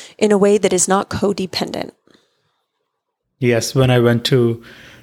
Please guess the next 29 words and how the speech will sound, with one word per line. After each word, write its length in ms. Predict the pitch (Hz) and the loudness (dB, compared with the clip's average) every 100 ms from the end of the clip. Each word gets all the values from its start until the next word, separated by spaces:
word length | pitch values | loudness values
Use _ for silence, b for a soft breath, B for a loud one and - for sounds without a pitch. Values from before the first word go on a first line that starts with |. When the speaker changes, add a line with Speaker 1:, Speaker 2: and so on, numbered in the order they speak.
| - | -12
Speaker 2:
see 220 | - 139 | -2 0
the 120 | 123 | 2
retreat 340 | 117 107 117 | 0 -2 -2
center, 320 | - 147 139 120 | 0 0 2 0
it 200 | 120 - | -2 -8
felt 440 | - 139 131 120 | -4 0 0 0
to 120 | - | 0
me 180 | 123 120 | 0 0
that, 540 | 113 107 110 - - - | 0 -2 -4 -6 -12 -6
yes, 440 | 143 120 113 107 - | -4 -2 -2 -2 -2
you're 100 | 120 | 0
leaving 400 | 117 120 123 120 | 2 2 2 0
your 300 | 117 117 - | 0 -2 -2
old 360 | 131 120 120 113 | -2 0 0 -2
home, 520 | 92 131 120 113 107 | -4 -2 0 0 -2
you're 140 | 117 117 | 0 0
going 460 | 110 127 127 120 - | 0 0 2 0 -2
to 340 | 127 117 123 | 0 2 2
a 80 | 120 | 2
new 260 | 117 123 | 0 0
place, 540 | 117 - 127 117 113 - | -2 -2 0 0 -2 -2
a 60 | |
new 200 | 131 123 | 0 2
jungle, 640 | 117 104 117 120 113 110 107 B B B B - | 0 0 -2 0 0 -2 -4 B B B B -2
or 80 | 123 | 0
a 40 | |
new 180 | 120 120 | 2 0
territory 640 | 117 131 120 117 123 113 | 0 -2 -2 0 0 2
to, 800 | 113 - - 131 120 123 123 127 | 0 -4 -2 2 2 2 0 -2